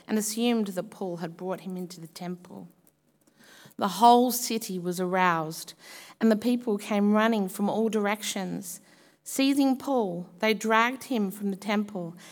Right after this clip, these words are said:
and immediately the gates were shut. While they were trying to kill him,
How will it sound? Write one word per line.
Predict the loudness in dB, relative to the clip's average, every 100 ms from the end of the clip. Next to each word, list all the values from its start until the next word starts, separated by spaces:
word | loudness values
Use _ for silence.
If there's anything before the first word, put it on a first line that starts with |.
| -8
and | 2 4
immediately | 4 4 0 -2 -4 -4
the | -4
gates | -2 -2 -4 -8
were | -8
shut. | -6 -6 -6 -8 -14 -18 -18 _ _ _ _ _ _ _ _
While | -2 2 4
they | 4
were | 2
trying | 0 -2 0 -2
to | -4
kill | -8 -4 -2 -2
him, | -4 -4 -6 -10